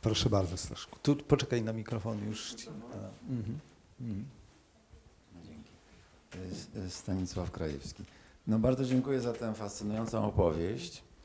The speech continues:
Speaker 2: o książce, o, o, o, o, o autorze książki, którą też czytałem w latach, w tych bardzo dawnych i która też na mnie zrobiła wielkie wrażenie.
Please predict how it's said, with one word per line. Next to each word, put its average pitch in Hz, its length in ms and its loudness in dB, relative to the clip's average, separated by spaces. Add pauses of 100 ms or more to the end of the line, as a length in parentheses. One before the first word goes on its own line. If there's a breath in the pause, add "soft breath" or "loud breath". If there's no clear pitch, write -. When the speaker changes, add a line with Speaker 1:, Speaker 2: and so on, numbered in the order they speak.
(320 soft breath)
Speaker 2:
o 95 80 -6
książce, 90 760 -4
o, 95 40 -2 (100)
o, 104 340 4 (100)
o, 101 120 2
o, 95 260 2
o 95 80 2
autorze 92 400 0
książki, 117 400 2
którą 110 180 4
też 127 160 2
czytałem 101 460 4
w 87 60 -4
latach, 90 540 -4
w 87 80 -10
tych - 260 -6
bardzo 95 440 -4
dawnych 90 580 0 (640 loud breath)
i - 80 0
która 110 200 4
też 113 180 0
na 117 80 8
mnie 110 120 12
zrobiła 101 300 10
wielkie 95 280 6
wrażenie. 87 440 4